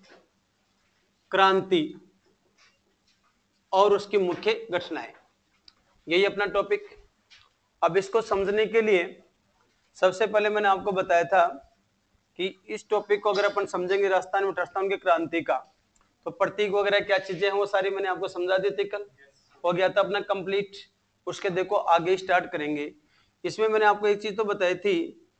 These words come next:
कि साहब, Lord William Benting ने राजपुताना के अंदर अपना प्रशासन संचालित करने के लिए एक पद सृजित किया, और ये पद कौन सा था? एजीजी का पद, Agent to Governor General। कब किया गया, ये भी अपने बात की थी,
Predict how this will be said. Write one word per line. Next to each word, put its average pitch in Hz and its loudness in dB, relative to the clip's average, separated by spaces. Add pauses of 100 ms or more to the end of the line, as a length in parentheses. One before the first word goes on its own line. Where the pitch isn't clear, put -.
(200)
कि 185 2
साहब, 208 -2 (300)
Lord 185 4
William 202 0
Benting 190 2
ने 156 -4 (520)
राजपुताना 190 0
के 208 -2
अंदर 196 2
अपना 202 0
प्रशासन 196 -4 (300)
संचालित 202 0
करने 196 2
के 202 0
लिए 185 0 (380)
एक 196 -2
पद 190 0
सृजित 196 -8
किया, 202 0 (420)
और 170 -6
ये 202 2
पद 196 -6
कौन 196 -6
सा 196 -2
था? 202 -4 (120)
एजीजी 185 0
का 202 2
पद, 196 -2 (320)
Agent 190 0
to 196 -2
Governor 175 0
General। 151 -4 (540)
कब 190 0
किया 208 2
गया, 202 0
ये 202 2
भी 202 -2
अपने 202 -2
बात 196 0
की 202 0
थी, 208 -8